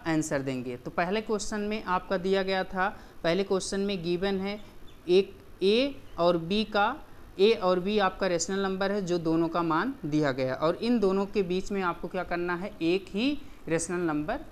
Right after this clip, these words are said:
बताना है। तो कैसे हम solve करेंगे, देखो जैसे मैं solve कर रहा हूँ वैसे ही आपको क्या करना है, solve करना है। तो we know that, हम जानते हैं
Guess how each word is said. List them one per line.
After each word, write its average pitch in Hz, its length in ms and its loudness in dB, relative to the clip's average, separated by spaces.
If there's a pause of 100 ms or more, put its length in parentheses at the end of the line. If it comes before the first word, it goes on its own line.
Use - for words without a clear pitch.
(120)
बताना 143 460 0
है। 131 140 -8 (280)
तो 190 60 -4
कैसे 185 340 2
हम 220 160 0
solve 208 340 0
करेंगे, 214 420 2 (280)
देखो 165 240 2
जैसे 185 300 2
मैं 214 140 0
solve 196 360 0
कर 202 100 0
रहा 196 180 -4
हूँ 208 120 0
वैसे 175 320 0
ही 190 180 0
आपको 175 240 -2
क्या 175 160 -2
करना 175 280 -4
है, 202 140 -6
solve 147 380 0
करना 131 260 -4
है। 123 160 -12 (380)
तो 151 80 -2
we 214 240 2
know 233 180 0
that, 220 320 2
हम 185 240 0
जानते 180 400 2
हैं 208 240 -4